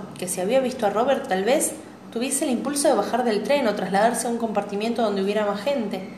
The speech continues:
cualquier lugar que fuese seguro. Un lugar seguro.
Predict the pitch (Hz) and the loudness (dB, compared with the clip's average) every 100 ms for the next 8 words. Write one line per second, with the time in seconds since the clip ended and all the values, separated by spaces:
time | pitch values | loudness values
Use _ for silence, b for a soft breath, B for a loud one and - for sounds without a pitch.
0 | B B B - 226 294 311 277 285 277 | B B B -4 -2 2 4 4 4 2
1 | - 247 - - 220 269 196 - - - | -2 -2 -2 -2 0 0 0 -4 -8 -14
2 | - - - - - - - - - - | -16 -18 -18 -18 -18 -18 -18 -18 -18 -18
3 | - B B B - 269 277 254 269 262 | -18 B B B -16 -10 -4 2 4 4
4 | 214 - - - 254 294 190 | 0 -4 -6 -4 0 0 0